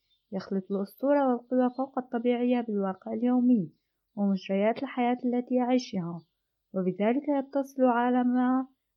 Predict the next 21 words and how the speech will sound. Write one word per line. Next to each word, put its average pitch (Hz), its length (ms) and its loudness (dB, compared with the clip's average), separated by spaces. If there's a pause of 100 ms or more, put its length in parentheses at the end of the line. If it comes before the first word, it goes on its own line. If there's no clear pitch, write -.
(140)
الغيب 226 340 2
والواقع 254 560 2
عند 254 260 4
البدائي 233 580 2
على 226 260 0
الرغم 226 280 -2
من 240 300 0
تمايزهما. 233 1000 -2 (840)
ثلاثة، 233 540 0 (220)
قوانين 190 500 0
الفكر. 262 500 -4 (480)
رأى 185 220 2 (120)
برول 269 220 2
أن 269 240 0
قوانين 254 520 2
الفكر 262 400 -2
البدائي 247 680 0 (420)
الذاتية 196 640 0
عدم 233 460 -2
التناقض، 233 680 -2
المشاركة، 233 1000 -2